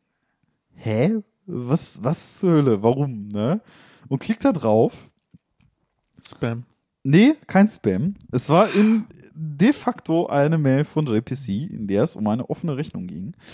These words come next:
Speaker 1: Ähm, und ich guck nach und das ist,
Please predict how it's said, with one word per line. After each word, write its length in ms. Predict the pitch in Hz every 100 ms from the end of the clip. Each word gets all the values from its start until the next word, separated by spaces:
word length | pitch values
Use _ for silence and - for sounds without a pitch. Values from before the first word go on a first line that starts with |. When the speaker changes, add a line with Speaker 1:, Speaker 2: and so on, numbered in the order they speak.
| - - - - _ -
Speaker 1:
Ähm, 460 | 120 120 123 127 - _ _ _ _ _ _ _
und 160 | - 165
ich 100 | 180
guck 220 | - -
nach 400 | 165 117 123 220
und 260 | - - 151
das 120 | 175
ist, 240 | 185 226